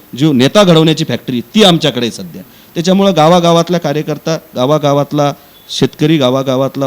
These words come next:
शेतमजूर या ठिकाणी उद्धव बाळासाहेब ठाकरे यांच्या पाठीमागं खंबीरपणे उभे आहे आणि येत्या काळामध्ये या ठिकाणी शिवसेनेचा खासदार आणि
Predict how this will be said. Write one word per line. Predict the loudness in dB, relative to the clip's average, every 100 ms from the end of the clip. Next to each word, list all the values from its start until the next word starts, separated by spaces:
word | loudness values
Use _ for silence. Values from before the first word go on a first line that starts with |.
| -6
शेतमजूर | -4 -2 0 2 0 -4 -6
या | -2
ठिकाणी | -2 -2 -4
उद्धव | -2 -4 2 4
बाळासाहेब | 4 4 2 -4 -6
ठाकरे | -10 -6 -8 _ _ -8
यांच्या | -4 0 0
पाठीमागं | 0 -4 -6 -8 -8
खंबीरपणे | -6 -6 -4 -4
उभे | -2 -2
आहे | -2 -6 -18 -4
आणि | 0 2
येत्या | 2 0
काळामध्ये | 2 4 4 0 -2 -6 _ -2
या | 0
ठिकाणी | 0 2 0
शिवसेनेचा | 2 2 2 2 2 2 0 -2
खासदार | -4 0 0 -2 -20 _ _ _ -2
आणि | 2 4 2